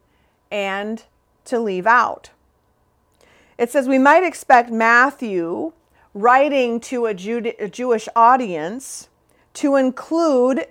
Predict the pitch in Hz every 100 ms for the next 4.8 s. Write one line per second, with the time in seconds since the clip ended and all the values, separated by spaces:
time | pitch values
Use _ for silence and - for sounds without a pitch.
0 | - 180 233 294 311 330 - - - 208
1 | 233 285 311 294 220 196 208 - - 208
2 | 202 247 247 - 226 185 180 196 240 330
3 | 330 _ _ _ _ _ - 180 180 180
4 | 190 185 190 180 - 214 262 339